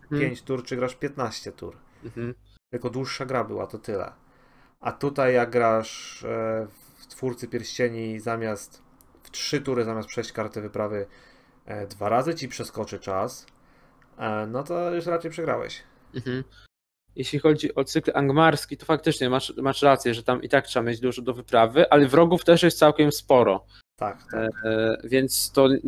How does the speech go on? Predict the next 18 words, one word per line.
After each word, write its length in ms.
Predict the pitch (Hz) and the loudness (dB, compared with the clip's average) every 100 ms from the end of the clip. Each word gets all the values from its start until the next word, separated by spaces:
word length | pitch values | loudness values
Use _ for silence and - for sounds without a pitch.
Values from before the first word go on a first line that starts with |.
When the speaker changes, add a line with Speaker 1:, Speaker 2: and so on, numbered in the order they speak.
| 139 | -2
Speaker 1:
nie 200 | - 139 | 0 4
można 280 | 139 147 151 | 6 6 6
sobie 240 | - 135 131 | 4 2 2
przequestować 680 | 143 - 135 147 120 117 | 2 2 4 6 6 4
tych 120 | 117 - | 2 -6
scenariuszy, 640 | - 117 120 127 - 147 | 2 4 4 4 4 2
tylko 200 | - 131 | 2 -2
trzeba 320 | - 127 123 | -2 2 2
też 220 | 120 - | 2 -6
mocno 300 | 123 123 123 | -6 -6 -6
powalczyć. 640 | - 120 139 123 120 135 - - _ - | -6 4 4 4 0 -2 -10 -20 _ -4
I 80 | 117 | 4
właśnie, 460 | 123 - 120 117 - | 4 4 2 0 0
i, 420 | 117 117 120 123 | -4 -2 2 4
e, 240 | 117 117 120 | 6 6 6
jeden 240 | 127 127 | 4 2
z 120 | - | -2
tych, 380 | - 117 - | -2 -4 -6